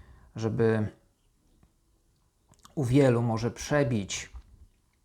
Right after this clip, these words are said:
takie bańki iluzji,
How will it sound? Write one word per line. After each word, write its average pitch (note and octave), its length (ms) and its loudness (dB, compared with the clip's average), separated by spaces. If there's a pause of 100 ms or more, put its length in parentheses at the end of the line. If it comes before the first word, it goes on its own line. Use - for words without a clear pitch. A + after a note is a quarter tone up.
(2000)
takie - 260 -6
bańki B2 540 0
iluzji, F#2+ 560 0